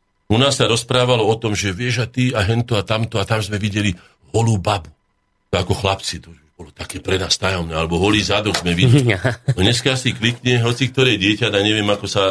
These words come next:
Speaker 1: tie kanály hľadajú, ale oni to vedia lepšie ako my. A nájde tam pornografiu najhnusnejšieho zrna, ktoré pre to dieťa je na nič potrebná, skrátka je hrozná a devastuje jeho prirodzený vzťah k druhému pohlaviu,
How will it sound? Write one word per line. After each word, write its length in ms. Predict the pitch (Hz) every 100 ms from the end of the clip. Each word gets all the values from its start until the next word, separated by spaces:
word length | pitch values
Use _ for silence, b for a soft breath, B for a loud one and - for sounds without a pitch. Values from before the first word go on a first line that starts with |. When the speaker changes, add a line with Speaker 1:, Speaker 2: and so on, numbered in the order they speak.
| 85
Speaker 1:
tie 180 | 87 92
kanály 400 | 85 95 98 95
hľadajú, 400 | 82 90 95 104
ale 160 | 98 92
oni 180 | 107 110
to 140 | 113
vedia 220 | 110 104
lepšie 340 | 101 95 107 98
ako 180 | 76 67
my. 140 | 90 123 b b b _
A 60 | -
nájde 260 | 92 101 110
tam 140 | 104 90
pornografiu 760 | 95 104 98 101 101 104 107
najhnusnejšieho 800 | 101 104 110 101 107 101 120 98
zrna, 420 | 80 85 90 101 b b _
ktoré 180 | - 90
pre 160 | 90 92
to 140 | 98
dieťa 400 | 90 101 113 104
je 160 | 101 92
na 80 | 104
nič 320 | 117 - - _ _ _
potrebná, 520 | 95 104 107 110 107
skrátka 420 | - 104 98 107
je 120 | 98
hrozná 580 | 85 85 90 98 104 117 B B
a 100 | -
devastuje 640 | - 104 120 120 131 131 135
jeho 120 | 104 78 - _
prirodzený 500 | 101 117 113 135 104
vzťah 320 | - 90 101
k 120 | 87
druhému 340 | 98 107 107 87
pohlaviu, 600 | 82 82 82 82 104